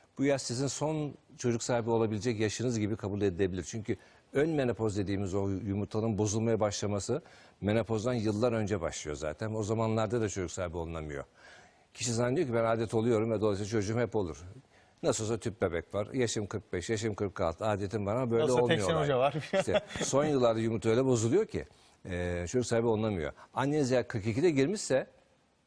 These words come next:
Speaker 1: o zaman otuz iki yaş bazen sizin son seneniz olabilir. Mutlaka hem hormonlarınıza baktırtın yıldan yıla hem de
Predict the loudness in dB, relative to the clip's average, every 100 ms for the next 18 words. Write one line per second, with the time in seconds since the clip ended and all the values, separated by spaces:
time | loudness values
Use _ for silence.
0 | _ -4 -2 0 -2 -2 0 0 0 0
1 | 0 0 -2 -4 -4 -2 -2 -2 -2 -2
2 | 0 0 0 -2 -6 -10 -20 -18 -6 -6
3 | -2 -2 0 -2 0 0 2 2 2 2
4 | 2 0 -2 -4 -2 -2 -2 -2 -2 0
5 | 0 -4 -12 _ -4 0 0 0